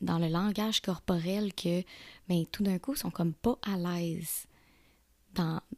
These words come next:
dans leur chandail, dans leurs jeans, quand ils sont assis, tu sais. Donc, c'est, c'est vraiment, tu peux le voir un petit peu, ce malaise-là. Donc, euh, oui, il y a certaines questions qu'on, qu'on peut dire, « Ah, ok, il faut s'attendre à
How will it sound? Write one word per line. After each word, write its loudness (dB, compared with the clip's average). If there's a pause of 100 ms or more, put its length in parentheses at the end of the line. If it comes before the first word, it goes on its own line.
dans 0
leur -6
chandail, 2
dans 0
leurs 0
jeans, 4 (100)
quand -2
ils 0
sont -2
assis, 2
tu -6
sais. 0 (580)
Donc, 2
c'est, 0
c'est 0
vraiment, 0 (600)
tu -10
peux 4
le 2
voir 4
un 0
petit -4
peu, 0
ce 0
malaise-là. 0 (600)
Donc, 0
euh, 0 (460)
oui, 4
il 2
y 4
a 4
certaines 2
questions 0
qu'on, 2 (120)
qu'on -2
peut 6
dire, « 4
Ah, 2
ok, -4
il 0
faut -2
s'attendre 0 (120)
à 0